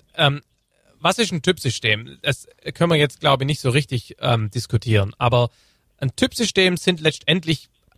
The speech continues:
eine Art von Constraints. Also Beispiel, ich hab irgendwie, ich schreib hin, äh, if i größer drei.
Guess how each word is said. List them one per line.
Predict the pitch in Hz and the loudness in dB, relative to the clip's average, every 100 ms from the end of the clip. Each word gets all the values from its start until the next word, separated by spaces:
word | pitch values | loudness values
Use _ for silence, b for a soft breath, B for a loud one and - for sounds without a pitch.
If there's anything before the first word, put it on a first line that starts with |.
| _ _ | _ _
eine | - 143 - | 0 2 2
Art | 135 170 | 2 0
von | - 147 | -2 -2
Constraints. | 143 - 131 120 110 | -2 0 2 2 2
Also | - 131 131 | -2 -4 0
Beispiel, | 123 123 - - b b - | -2 -2 -8 -20 b b -12
ich | 135 | -2
hab | 156 175 | -2 0
irgendwie, | 170 160 143 147 147 139 _ _ _ - | -2 -2 0 2 2 0 _ _ _ -8
ich | - | -4
schreib | 151 147 131 | 0 0 2
hin, | 208 233 233 - _ _ _ | 0 0 -8 -14 _ _ _
äh, | 143 139 - | 0 0 0
if | 220 - - _ _ _ _ _ _ - | -2 -2 -18 _ _ _ _ _ _ -2
i | 202 220 202 | 2 2 0
größer | - 160 156 143 | 0 0 0 -2
drei. | - 110 120 107 | 0 2 2 0